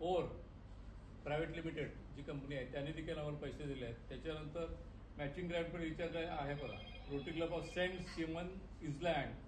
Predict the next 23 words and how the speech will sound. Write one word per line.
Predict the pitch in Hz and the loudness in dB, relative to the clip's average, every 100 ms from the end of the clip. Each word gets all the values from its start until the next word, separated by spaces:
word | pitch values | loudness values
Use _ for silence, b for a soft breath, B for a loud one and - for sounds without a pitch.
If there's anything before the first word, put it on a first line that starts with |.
| - - - | -12 -10 -4
आरआयडी | 139 151 151 165 | 0 0 2 -2
सिक्स | - 185 - | -2 -6 -2
नाईन | 175 170 | -2 0
टू | 175 165 | -2 0
झिरो, | 156 120 95 - - - - - - - - - 143 | 0 0 -4 -8 -10 -10 -10 -10 -10 -10 -10 -2 2
यांनी | 151 180 | 4 4
देखील | 185 - 180 190 | 2 4 4 4
या | 160 160 | 4 4
मॅचिंग | 156 - 170 | 2 -2 -2
ग्रँटला | 165 151 151 | 0 0 2
आमचे | 160 147 147 | 2 2 0
उरलेले | 170 147 160 185 | 0 2 4 4
जे | 180 | 2
पैसे | 175 160 151 | 0 0 0
पै-, | 160 160 | 0 2
होते, | 147 143 120 - - - - | 2 0 -4 -8 -10 -6 -2
पंचवीस | 139 156 156 | 0 0 4
हजार | 151 147 | 6 6
डॉलर, | 143 139 | 6 4
ते | 120 - 151 - | 2 0 -2 2
त्यांनी | 147 180 | 4 4
दिलेले | 175 147 120 | 4 2 2
आहेत. | 92 | -2